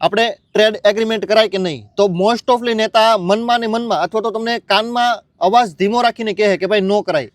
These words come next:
આ માણસ ઉપર ભરોસો જિંદગીમાંય ન કરાય. કેમ? કેમ કે એ માણસ ક્યારેક શું કરે ને એને ખુદને નથી ખબર. અને આ વસ્તુ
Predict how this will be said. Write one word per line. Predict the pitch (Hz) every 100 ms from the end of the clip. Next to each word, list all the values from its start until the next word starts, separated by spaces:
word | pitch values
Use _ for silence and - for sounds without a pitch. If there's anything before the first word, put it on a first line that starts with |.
| _
આ | 160 208
માણસ | 233 240 226
ઉપર | 233 220
ભરોસો | - 190 220 240 226
જિંદગીમાંય | 175 202 214 214 214 202
ન | 190 180
કરાય. | 165 139
કેમ? | 202 226 220
કેમ | 208 214
કે | 226 226
એ | 202 214
માણસ | 226 226 - -
ક્યારેક | 202 226 190
શું | - 233
કરે | 240 247
ને | 151 104 _ _ -
એને | 180 220
ખુદને | - 226 220 226 208
નથી | 196 185
ખબર. | 156 127 - _ _
અને | 170 220 233 -
આ | 175 226
વસ્તુ | 233 - 220